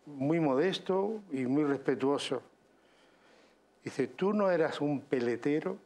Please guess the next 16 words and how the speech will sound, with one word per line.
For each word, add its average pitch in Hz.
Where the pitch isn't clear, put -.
"Peletero". 147
"Sí". 131
Ya 143
está 123
todo. -
Fíjate 185
qué 180
nivel, 175
de 135
qué 202
nivel 208
a 143
qué 160
nivel 131
pasó. -
Pues 147